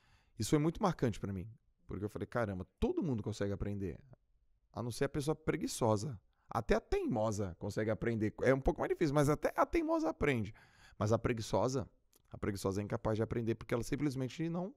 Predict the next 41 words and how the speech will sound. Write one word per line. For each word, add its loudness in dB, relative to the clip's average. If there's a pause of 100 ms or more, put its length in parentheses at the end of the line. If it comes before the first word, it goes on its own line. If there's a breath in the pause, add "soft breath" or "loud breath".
avança, -4
não -2
faz, 0
não -4
age, -4
não -4
tira 0
a 0
bunda -2
da 0
cadeira. -6 (1000)
Por 4
i-, 6
portanto, 2
eu, 6
eu 4
fiquei 0
pensativo -2
sobre 0
essa -2
questão. -2
Falei: -2
"Meu, -6
então -2
eu -2
tenho -2
que -2
aprender 0
o 2
tempo -8
todo, 2 (520)
eu 0
tenho 0
que -4
influenciar 0
através 2
do 2
exemplo." 0 (480)
E 2
primeiro, 2 (340)
ah, 0